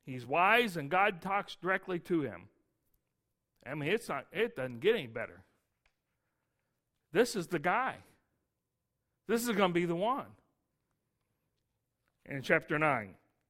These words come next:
here God has appeared to Solomon again.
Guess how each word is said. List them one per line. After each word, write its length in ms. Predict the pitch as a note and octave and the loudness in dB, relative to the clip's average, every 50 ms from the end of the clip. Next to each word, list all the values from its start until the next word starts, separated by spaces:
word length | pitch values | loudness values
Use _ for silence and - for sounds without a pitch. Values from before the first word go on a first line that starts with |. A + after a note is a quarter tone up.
| _ _ _ _ _ _ _ _ _ _ _ _ _ _ _ _ _ _ _ _ _ _ _ - _ | _ _ _ _ _ _ _ _ _ _ _ _ _ _ _ _ _ _ _ _ _ _ _ -16 _
here 180 | - E3 E3 D#3 | 0 2 2 4
God 280 | D3+ E3+ F3 F#3+ G3 | 6 8 8 8 6
has 140 | G3 F3+ D#3+ | 4 2 0
appeared 340 | E3 C#3+ - F3+ E3+ F3 D#3+ | -4 -4 -2 -2 -2 -2 -2
to 60 | E3 | -6
Solomon 560 | - - F3 D#3 D#3+ E3 E3+ F3 F#3 F#3+ G3 G3 | -6 -4 -4 -4 -4 -4 -4 -4 -4 -4 -4 -4
again. 420 | G3 F#3 A3+ G#3+ D#3+ A2 G2 G#2 | -4 0 0 0 0 -2 -6 -12